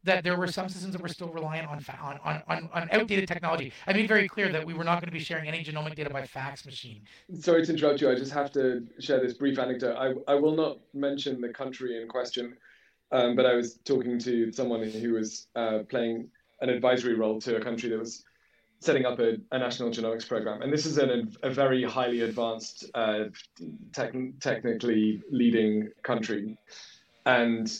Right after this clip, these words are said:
Speaker 2: they said, "Right, well, at the moment, all of the genomic data sits in the hospitals. And you're talking about wanting to try and create a national, uh, layer of this for research purposes and so on, the kind of things we've been discussing.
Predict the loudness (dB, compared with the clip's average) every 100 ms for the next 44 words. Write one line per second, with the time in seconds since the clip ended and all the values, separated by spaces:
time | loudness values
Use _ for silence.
0 | -14 _ _ 0 2 4 4 6 4 0
1 | -2 0 2 4 2 2 0 -2 -2 -2
2 | 2 2 2 -2 -6 -16 -4 -4 -2 0
3 | 0 0 -2 -6 -6 -8 -4 0 -2 -2
4 | _ _ -2 0 0 -2 2 2 2 0
5 | 0 -2 -4 -2 -2 -2 -4 -10 -20 -20
6 | _ 2 4 4 2 0 0 2 2 0
7 | 0 0 0 0 4 6 4 2 -2 -4
8 | -4 -2 -2 -4 -6 -4 -6 -4 -6 -6
9 | -2 2 2 0 -4 -8 -8 -8 -6 -2
10 | -2 0 -2